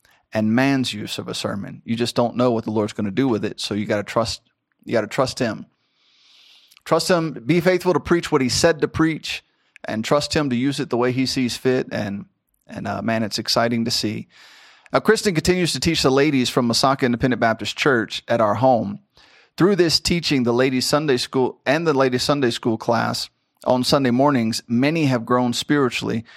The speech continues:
Kristen and Miss Sally Stenses teach the ladies' Sunday school class, and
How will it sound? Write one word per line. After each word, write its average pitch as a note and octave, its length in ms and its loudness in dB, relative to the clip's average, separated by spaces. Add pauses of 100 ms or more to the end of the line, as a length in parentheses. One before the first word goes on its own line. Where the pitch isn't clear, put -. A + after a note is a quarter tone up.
(240)
Kristen F3+ 280 2
and C#3+ 100 2
Miss C3 140 0
Sally C#3 640 2
Stenses B2 880 0 (220)
teach - 260 0
the C3+ 100 4
ladies' C3 640 2
Sunday F3 380 2
school A#2+ 280 0
class, A2 520 -2 (400)
and C3 280 0